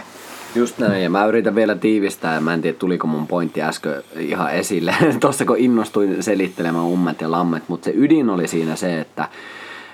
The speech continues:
et tarkastele rehellisesti sitä, et mikä sulle toimii. Tarkastele rehellisesti sitä, mikä sulle ei toimi.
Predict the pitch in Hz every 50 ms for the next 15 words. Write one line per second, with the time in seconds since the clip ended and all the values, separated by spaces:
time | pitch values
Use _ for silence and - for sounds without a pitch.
0 | - - - - - - - - - - - 123 135 151 160 - - 113 - -
1 | - 98 92 92 90 87 85 95 113 120 127 123 123 110 92 85 80 71 - -
2 | 78 73 - - - 78 - - - - 107 98 90 - 73 - - - _ _
3 | _ _ - 78 78 - 90 95 110 113 - 110 90 78 - 85 73 76 71 67
4 | - _ - - 73 69 69 64 58 53 53 - - - _ _ _ _ _ -
5 | _ _ _ - 104 113 127 139 135 - 127 - - 107 101 98 98 - 120 127
6 | 139 139 117 110 98 92 - 85 80 - - 82 78 - - - 135 135 - -
7 | 104 95 - - - - 87 87 90 - 90 82 80 85 82 78 76 - - -
8 | 76 76 71 69 65 - - 71 - - - - - -